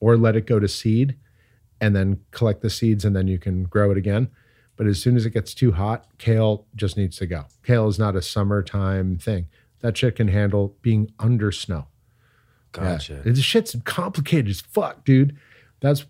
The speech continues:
Speaker 1: that's what I'm saying. When I, like, dude, I'm going back into the compliments, Ryan,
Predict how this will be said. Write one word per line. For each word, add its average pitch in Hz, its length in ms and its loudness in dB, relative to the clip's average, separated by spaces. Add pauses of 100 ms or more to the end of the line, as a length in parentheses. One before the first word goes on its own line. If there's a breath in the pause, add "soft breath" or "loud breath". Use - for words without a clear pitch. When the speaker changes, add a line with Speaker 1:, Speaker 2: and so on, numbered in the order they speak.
Speaker 1:
that's 147 220 2
what 185 100 2
I'm 160 60 2
saying. 110 400 2
When 110 160 0
I, 120 180 -2
like, 123 180 2
dude, 135 160 2
I'm 98 100 0
going 120 260 2
back 127 260 -2
into 135 240 2
the 131 220 0
compliments, 120 560 -4 (400)
Ryan, 113 260 -2